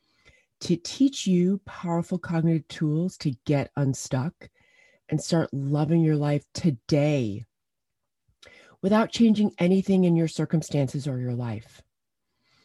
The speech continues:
Remember, y'all, this work is an inside job.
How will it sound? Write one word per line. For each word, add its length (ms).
Remember, 340
y'all, 460
this 180
work 540
is 120
an 240
inside 420
job. 320